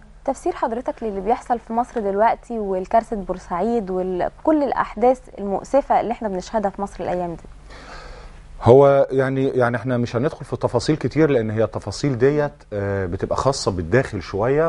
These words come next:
Speaker 2: والناس بتبقى غرقانة في تفاصيل لدرجة إن أحيانا بتنسى حاجات تانية. وبعتقد إن وسائل الإعلام في مصر بتتكلم في مسألة إن كل يوم بتطلع لنا حاجة علشان ننسى اللي قبليها.
Speaker 1: مم.
Speaker 2: لكن أنا بعتقد إن الشعب المصري دوت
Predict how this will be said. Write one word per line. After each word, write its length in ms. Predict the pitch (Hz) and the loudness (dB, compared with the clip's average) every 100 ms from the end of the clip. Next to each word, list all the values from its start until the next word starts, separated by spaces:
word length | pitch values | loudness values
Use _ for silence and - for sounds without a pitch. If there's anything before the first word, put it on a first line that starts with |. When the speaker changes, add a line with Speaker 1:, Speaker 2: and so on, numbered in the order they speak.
| 160 | -2
Speaker 2:
والناس 500 | 104 110 131 104 123 | 0 0 2 0 -2
بتبقى 280 | 123 107 98 | -2 -4 -4
غرقانة 360 | 92 - 131 127 | -2 0 0 -2
في 100 | - | -4
تفاصيل 500 | - 90 - 131 107 | -8 -8 -2 -2 2
لدرجة 320 | 95 131 117 98 | 2 2 0 -4
إن 120 | 90 | -4
أحيانا 380 | - 110 123 131 | -2 -2 0 -2
بتنسى 640 | 92 - 139 131 139 135 - - | -2 2 2 2 0 0 -4 -12
حاجات 280 | - 92 123 - | -4 0 0 2
تانية. 300 | 110 92 69 - - - - - | -2 -2 -10 -18 -20 -20 -12 -2
وبعتقد 480 | 107 120 113 143 127 | 4 4 4 -4 -4
إن 100 | 117 | -4
وسائل 320 | 107 139 123 | -6 -4 -4
الإعلام 340 | 85 95 127 | -2 0 -2
في 120 | 120 | -2
مصر 280 | 113 127 107 | -4 -4 -6
بتتكلم 480 | 101 98 - 131 143 | -10 -8 -2 -2 -2
في 160 | - 180 | -6 -6
مسألة 360 | 135 120 147 135 | -2 0 0 -2
إن 140 | 110 | -4
كل 240 | - 143 | 0 2
يوم 260 | 127 127 98 | 4 2 0
بتطلع 380 | - 92 98 87 | -8 -6 0 2
لنا 220 | 117 127 | 2 -2
حاجة 260 | 117 127 120 | -2 0 0
علشان 360 | 98 - 110 | -2 -6 -6
ننسى 300 | 107 123 - - | -4 -4 -2 -2
اللي 200 | 95 92 | 0 0
قبليها. 500 | 82 80 117 123 156 - | 0 0 0 2 -2 -4
Speaker 1:
مم. 160 | 220 208 - - 95 | -10 -10 -12 -8 0
Speaker 2:
لكن 520 | 98 143 - 131 113 | 2 2 0 -4 -4
أنا 160 | 110 | -4
بعتقد 500 | 104 92 - - 110 | 0 0 0 -6 -6
إن 200 | 98 101 | -4 -4
الشعب 560 | 95 95 - - 127 117 | -4 -6 -6 2 2 2
المصري 400 | 101 110 - 104 | -2 -4 -4 -4
دوت 260 | 104 120 | -2 -2